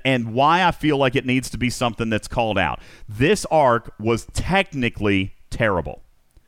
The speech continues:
The, the arc was technically terrible.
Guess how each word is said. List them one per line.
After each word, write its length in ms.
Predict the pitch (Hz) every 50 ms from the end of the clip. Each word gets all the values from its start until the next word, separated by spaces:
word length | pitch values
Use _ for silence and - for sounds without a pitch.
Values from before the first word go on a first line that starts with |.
| _ _ _ -
The, 180 | - 113 110 - _
the 240 | 104 101 117 113 110
arc 340 | 85 123 131 151 175 170 -
was 220 | 107 202 185 - - _
technically 560 | - - 170 190 - - 202 190 - 185 175
terrible. 540 | - - 160 139 139 131 123 127 127 131